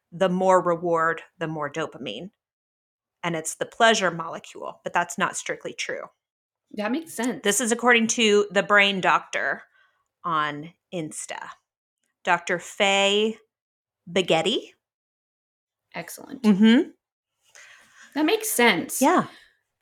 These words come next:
Speaker 2: Because, um, there's a different neurotransmitter that is the, the one that gets hit on when you go to the gym. I mean, dopamine is often called the reward tran-,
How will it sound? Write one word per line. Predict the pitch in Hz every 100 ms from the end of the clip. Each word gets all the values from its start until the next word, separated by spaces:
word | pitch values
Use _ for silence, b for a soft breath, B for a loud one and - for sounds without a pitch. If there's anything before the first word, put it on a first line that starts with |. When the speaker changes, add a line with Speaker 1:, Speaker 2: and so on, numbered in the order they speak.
| 202
Speaker 2:
Because, | 240 226 - 214 214 208 208 - -
um, | 208 196 185 170 - -
there's | 220
a | 214
different | 214 254 294 247
neurotransmitter | 202 196 190 185 202 190 185 190 180 180 180
that | 180 175
is | 175 175 - - - _ _ _ _ _
the, | 190 185 196 185 175 170 170 175 175
the | 185
one | 180 180 175
that | 170
gets | 180 -
hit | - 190
on | 170 165 165 175
when | 170 170 165
you | 170 175 170 165
go | 175 165
to | - -
the | -
gym. | - 175 147 147 170 _ _ _ _ _ _ _ _ _ -
I | 202
mean, | 196 190
dopamine | 208 214 226 202
is | 190
often | 185 175 - 165
called | - 165 170
the | 190
reward | 202 214 233 240 233
tran-, | 247 233 240